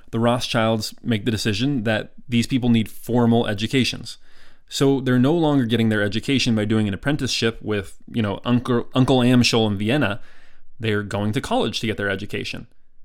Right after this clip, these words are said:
And so suddenly they're not spending their formative years thinking about banking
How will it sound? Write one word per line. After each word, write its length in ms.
And 80
so 80
suddenly 340
they're 120
not 180
spending 340
their 80
formative 460
years 300
thinking 300
about 300
banking 520